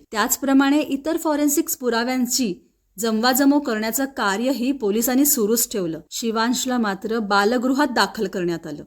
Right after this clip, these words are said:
शारीरिक आणि मानसिक मोहाच्या जाळ्यामध्ये अडकून दोन दगडांवर पाय ठेवल्यामुळे सचिनचा घात होणार हे तर निश्चितच होतं,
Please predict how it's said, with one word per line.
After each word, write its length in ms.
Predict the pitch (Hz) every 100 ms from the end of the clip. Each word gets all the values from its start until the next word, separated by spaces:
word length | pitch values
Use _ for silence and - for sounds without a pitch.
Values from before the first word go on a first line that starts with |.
| -
शारीरिक 600 | - 262 254 302 339 330
आणि 120 | 320
मानसिक 580 | 285 226 220 - 294 240
मोहाच्या 500 | 226 226 240 240 269
जाळ्यामध्ये 600 | 220 190 202 220 226 247
अडकून 600 | 202 208 214 269 262 269
दोन 380 | 190 254 320 311
दगडांवर 500 | 294 294 294 302 320
पाय 300 | 262 220 240
ठेवल्यामुळे 640 | 254 196 214 240 247 180 - - _
सचिनचा 680 | - 269 262 311 311 302 339
घात 320 | 330 226 233 247
होणार 380 | - 214 247 208
हे 200 | 202 254
तर 140 | 269 349
निश्चितच 640 | 247 233 - 277 247 233
होतं, 260 | 170 170